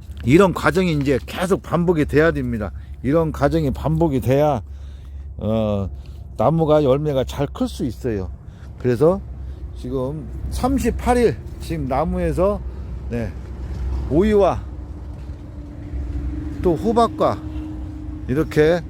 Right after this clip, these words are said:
예, 잘 크고 있어요. 제가 저번 주에 영상을 찍어 올려드렸잖아요. 영-, 저번 주까지만 해도 이 잎이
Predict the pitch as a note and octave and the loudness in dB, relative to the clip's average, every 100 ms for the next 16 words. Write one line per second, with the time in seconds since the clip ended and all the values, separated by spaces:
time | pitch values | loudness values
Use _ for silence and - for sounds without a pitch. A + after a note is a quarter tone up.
0 | - G#2+ A2 - C#3+ - A#3 A#3 C3+ - | -6 -4 -4 -2 -4 -2 0 2 2 0
1 | C#3 A2 - - - - - - - - | 0 -2 -4 -10 -10 -8 -8 -6 -6 -6
2 | - - - - C#3+ E3 E3+ E3 E3 G2+ | -6 -8 -6 0 4 6 6 6 4 0
3 | D3 E3+ F#3+ - E3+ D3+ E3+ F3 E3+ D3 | 0 0 0 0 0 2 0 -2 -2 -4
4 | - A3 F3 C#3+ C#3+ D3 C3+ C3+ C#3 B2+ | -4 0 2 2 2 0 0 -2 0 0
5 | E3+ - - D#3 G3 D#3 F#3 F3 D#3+ D#3+ | 0 -2 0 2 2 0 2 2 2 2
6 | D#3 C3+ D#3 F3 C#3 D3+ D3+ D3+ D#3 D3+ | 0 2 0 0 -2 -2 -2 -2 -2 0
7 | F3 | 0